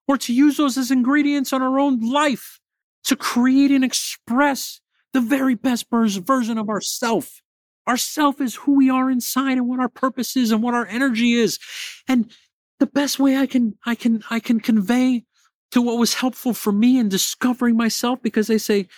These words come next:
"Find yourself." What the hell does that even mean? No one knows what that means. I didn't know what that meant. But what if instead of us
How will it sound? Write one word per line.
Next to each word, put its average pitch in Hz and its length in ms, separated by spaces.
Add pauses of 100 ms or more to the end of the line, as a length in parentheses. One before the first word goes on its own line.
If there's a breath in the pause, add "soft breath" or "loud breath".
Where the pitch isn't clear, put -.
(120)
"Find 214 360
yourself." - 400
What 359 100
the 427 80
hell 330 160
does 262 120
that 311 120
even 302 220
mean? 349 480 (400)
No 320 80
one 359 120
knows 240 180
what 208 140
that 180 160
means. 311 640 (100)
I 339 80
didn't 349 140
know 294 80
what 285 100
that 269 160
meant. 302 400 (440 loud breath)
But 294 80
what 311 180
if - 140
instead 302 380
of 240 120
us - 240